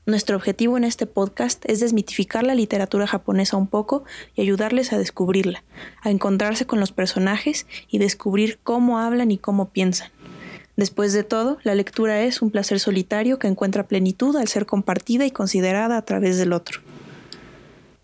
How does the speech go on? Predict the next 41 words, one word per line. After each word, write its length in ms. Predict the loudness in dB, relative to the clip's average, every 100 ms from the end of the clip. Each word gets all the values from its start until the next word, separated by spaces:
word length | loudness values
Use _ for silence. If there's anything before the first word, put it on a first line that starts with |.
| -4
En 140 | 0 0
esta 200 | 0 -2
primera 340 | 0 2 0
temporada 640 | 0 0 0 0 0 0
vamos 300 | 0 2 2
a 60 | 0
dar 100 | 0
un 120 | 0
repaso 460 | 0 -2 -2 0 2
a 20 |
la 80 | 0
historia 360 | 0 0 2
de 80 | 2
la 80 | 2
literatura 540 | 0 0 -2 0 0
japonesa 600 | 0 -2 0 0 0 -4 -10 -10 -10 -4
y 100 | -2
de 100 | 0
la 120 | 0
mano 240 | 0 0 0
de 80 | -2
expertos 680 | -2 -2 -2 0 -2 -4 -10 -14
conoceremos 560 | -2 0 0 0 0 0
sus 140 | -2
características 760 | -2 -2 -2 -2 0 -2 -2 -2
principales 680 | 0 2 0 0 0 0 -2
y 20 |
temáticas. 720 | -2 0 0 -4 -8 -4 -4 -4 -20 -20 -20 -20 -20 -20 _
Conoceremos 640 | -2 0 2 2 2 0 0
también 480 | 0 2 2 2 2
los 100 | 2
detalles 420 | 2 0 0 2
y 60 |
dificultades 640 | 0 -2 -2 -2 0 0 0
de 80 | 0
traducir 440 | 0 0 0 2
el 100 | 2
idioma 300 | 2 2 0
japonés 440 | 0 -2 0 0 2
al 100 | 0
español 500 | 0 -2 0 0